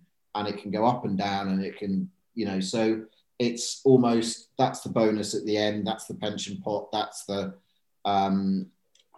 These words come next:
uh, that, that's the, for the longer term.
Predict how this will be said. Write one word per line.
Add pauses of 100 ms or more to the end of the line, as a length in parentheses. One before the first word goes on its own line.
(420)
uh,
that,
that's
the,
for
the
longer
term.